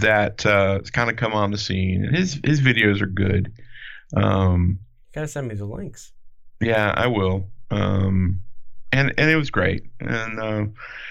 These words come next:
Speaker 1: uh, they're fine. I mean, it's fine. He, uh, the, on the second video he did, he kinda landed on a word.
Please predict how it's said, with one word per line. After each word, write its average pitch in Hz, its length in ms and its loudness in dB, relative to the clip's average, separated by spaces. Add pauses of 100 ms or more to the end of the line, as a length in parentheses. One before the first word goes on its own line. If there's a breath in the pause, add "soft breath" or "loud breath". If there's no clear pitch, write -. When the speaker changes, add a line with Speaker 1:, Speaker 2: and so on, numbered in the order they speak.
(440 loud breath)
Speaker 1:
uh, 180 220 4
they're 208 140 4
fine. 117 440 2 (160)
I 135 100 0
mean, 151 220 2
it's 160 220 -2
fine. 110 300 2
He, 127 260 -2
uh, 117 140 0 (200)
the, - 260 -2
on 117 140 2
the 110 80 -2
second 143 380 0
video 110 260 2
he 101 80 0
did, 101 180 0
he 113 120 -4
kinda 113 240 0
landed 107 380 0
on 98 140 -2
a 98 60 -2
word. 101 560 -2